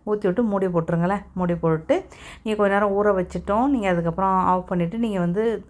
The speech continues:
துவைக்கலாம். நான் அந்த மாதிரி ஊறலாம் வைக்கல. ஒரு ஐம்பத்தி மூணு நிமிஷத்துக்கு நான் வந்து மி-, வாஷிங் மிஷினில் தட்டி விட்டேன்ப்பா. அவ்வளோதான். இந்த மாதிரி வச்சுட்டு இந்த இதுல தட்டினோம் அப்படின்னா நம்மளுக்கு ஐம்பத்தி மூணு நிமிஷம் வரும்.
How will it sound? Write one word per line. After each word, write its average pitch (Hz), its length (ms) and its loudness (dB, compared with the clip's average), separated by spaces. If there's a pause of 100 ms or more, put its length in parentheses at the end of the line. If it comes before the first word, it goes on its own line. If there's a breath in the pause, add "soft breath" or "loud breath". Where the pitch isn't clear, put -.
(200)
துவைக்கலாம். 170 520 0 (340 loud breath)
நான் 196 160 -2
அந்த 185 120 2
மாதிரி 208 180 2
ஊறலாம் 196 420 2
வைக்கல. 170 320 0 (400 loud breath)
ஒரு 208 120 4
ஐம்பத்தி 233 340 2
மூணு 214 180 0
நிமிஷத்துக்கு 185 540 -4
நான் 190 180 0
வந்து 170 180 2
மி-, 170 240 0
வாஷிங் 170 320 0
மிஷினில் 175 340 -2
தட்டி 170 180 0
விட்டேன்ப்பா. 160 480 -2 (340)
அவ்வளோதான். 170 480 0 (460 loud breath)
இந்த 190 160 -4
மாதிரி 190 220 4
வச்சுட்டு 175 440 0 (540 loud breath)
இந்த 202 180 -2
இதுல 202 240 2
தட்டினோம் 190 440 0
அப்படின்னா 165 280 0
நம்மளுக்கு 175 320 0
ஐம்பத்தி 185 320 0
மூணு 165 140 2
நிமிஷம் 175 300 0
வரும். 185 300 0